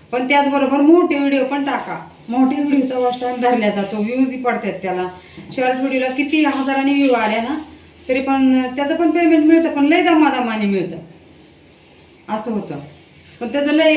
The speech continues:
लय हे असतं, लय थांबावं लागतं त्याला. तसं ह्याला चार हजार वॉच टाइम, एक हजार सबस्क्रायबर,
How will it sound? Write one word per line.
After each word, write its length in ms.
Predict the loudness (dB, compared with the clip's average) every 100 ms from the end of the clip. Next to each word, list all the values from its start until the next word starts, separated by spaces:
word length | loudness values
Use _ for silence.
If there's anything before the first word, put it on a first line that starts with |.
| 2
लय 260 | 2 4
हे 180 | 4 2
असतं, 280 | 0 -2 -2
लय 220 | 0 0
थांबावं 420 | -2 -6 -4 -2
लागतं 280 | -2 -4 -6
त्याला. 200 | -6 -6 -8
तसं 180 | -6 -6
ह्याला 340 | -2 -4 -4 -10 -20 -20 -20 -10 0
चार 180 | 0
हजार 300 | 0 -2 -2
वॉच 240 | 0 -2 -2
टाइम, 220 | -2 -2 -4 -14 -20 -20 -20 -20 _ -4
एक 220 | -4 -2
हजार 200 | -4 -4
सबस्क्रायबर, 640 | -6 -10 -6 -2 0